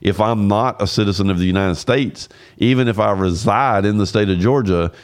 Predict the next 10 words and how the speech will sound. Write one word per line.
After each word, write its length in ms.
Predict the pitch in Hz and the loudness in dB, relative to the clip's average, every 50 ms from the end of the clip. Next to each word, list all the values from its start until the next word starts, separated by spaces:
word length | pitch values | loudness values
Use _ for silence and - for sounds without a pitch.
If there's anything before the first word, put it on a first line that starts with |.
| - - _ _ _ | -20 -20 _ _ _
I 140 | 95 104 113 | -2 -2 0
am 180 | 113 107 101 101 | 0 0 0 2
not 260 | 104 104 107 101 - | 2 0 0 -2 -4
declared 460 | 90 92 - - 123 117 120 107 92 | -4 -4 -2 0 0 0 2 0 -2
a 20 | 82 | -2
citizen 460 | 78 98 107 101 92 78 90 90 90 | 0 0 0 0 0 0 0 0 0
of 140 | 87 78 80 | 0 0 -2
this 160 | 87 80 - | -2 -2 -4
state. 380 | - - - 80 104 85 - - _ _ - - - - - _ | -4 -4 -2 -2 -2 -4 -8 -12 _ _ -20 -20 -20 -20 -20 _
So 460 | - - 117 104 104 104 98 92 - | -4 0 0 2 2 2 0 -2 -4